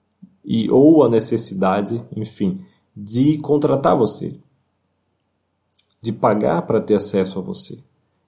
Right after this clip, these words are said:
E aí você vai usar essa plataforma como um local de nutrição dos seus clientes também. Então é muito importante que você tenha isso.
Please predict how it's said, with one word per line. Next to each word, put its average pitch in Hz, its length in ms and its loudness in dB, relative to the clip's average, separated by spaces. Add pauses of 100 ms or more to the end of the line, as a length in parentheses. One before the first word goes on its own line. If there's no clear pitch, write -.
E 110 120 2
aí 117 80 6
você 127 260 2
vai 135 200 2
usar 127 340 2
essa 131 180 0
plataforma 139 640 0
como 143 480 -2 (580)
um 117 280 2
local 117 360 2
de 123 80 2
nutrição 123 680 0 (120)
dos 101 200 -4
seus 104 200 -2
clientes 98 400 -6
também. - 300 -6
Então - 180 -2
é 113 40 0
muito 156 320 4
importante 131 680 0
que 101 100 -4
você 92 280 -4
tenha 101 260 -10
isso. - 320 -12